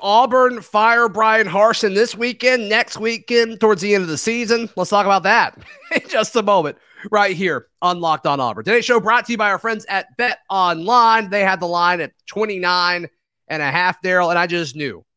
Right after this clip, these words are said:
I just knew Auburn would cover this, and they were so close, so close. Um,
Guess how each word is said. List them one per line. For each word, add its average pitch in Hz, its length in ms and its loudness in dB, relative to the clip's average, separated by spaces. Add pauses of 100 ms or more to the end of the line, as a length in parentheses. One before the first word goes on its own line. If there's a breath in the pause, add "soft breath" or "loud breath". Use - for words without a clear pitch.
I 220 180 4
just 240 260 -6
knew 220 200 4
Auburn 196 320 4
would 160 140 -6
cover 190 260 2
this, 175 520 -4
and 151 80 -12
they 165 120 -2
were 151 100 -4
so 160 220 0
close, - 500 -6 (220)
so 175 240 0
close. - 520 -10 (640)
Um, 127 380 -12